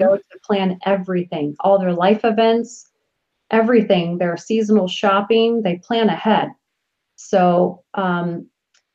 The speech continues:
I think I've seen some, some posts around Facebook of people talking about, you know, when is the earliest that you get your products up for each season? And I s-, I said, "Uh, you need to have your products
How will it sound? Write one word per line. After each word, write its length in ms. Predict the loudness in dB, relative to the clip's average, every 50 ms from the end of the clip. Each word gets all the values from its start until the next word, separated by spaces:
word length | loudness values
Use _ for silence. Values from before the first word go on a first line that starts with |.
| _ _ _ _ _ _
I 80 | -2 0
think 220 | 2 2 2 2
I've 180 | 2 0 0 -4
seen 300 | -2 0 0 2 2 0
some, 420 | -2 -4 -6 -6 -6 -8 -10 -14
some 240 | -10 -8 -6 -6 -4
posts 280 | -2 -2 -2 -2 -2 -4
around 200 | -2 -2 -2 0
Facebook 400 | 0 -2 -2 -2 -6 -8 -8 -8
of 80 | -6
people 240 | -4 -4 -2 -2 -4
talking 360 | -4 -4 -4 -2 -2 -2 -2
about, 320 | -2 -2 0 0 0 -2 -2 -8 _ _ _ _ _ _ _
you 80 | -6 -4
know, 220 | -2 -2 -2 -4 -2
when 320 | 0 0 0 0 0 0
is 380 | -2 0 2 4 4 4 2 0
the 160 | -4 -6 -4 -2
earliest 640 | 0 2 2 2 2 2 0 0 -2 -2 -4 -6 -8
that 180 | -10 -6 0 0
you 80 | 0
get 240 | 0 0 -2 -4 -6
your 140 | -10 -10 -12 -8
products 460 | -6 -4 -2 -2 -2 -4 -6 -8 -14 -18 -6 -2
up 200 | 0 0 0 -2 -8 _
for 140 | -8 -8
each 160 | -6 -8 -10 -10
season? 640 | -12 -8 -6 -6 -6 -4 -4 -2 -4 -4 -4 -8 _ _ _ _ _ _ _ _ _ _ _ _ _ _ _ _
And 140 | 2 2 4
I 120 | 6 6
s-, 240 | 4 4 2 -6 -8 -4 0
I 140 | 2 2
said, 420 | 2 2 -2 0 2 2 2 0 -2 -2
"Uh, 320 | 0 2 4 4 4 2 0 -2
you 280 | -4 0 0 2 4
need 160 | 4 4 4
to 80 | 2 0
have 240 | 0 0 0 0 0
your 160 | -4 -6 -6 -4
products 440 | -2 0 2 2 2 0 -2 -8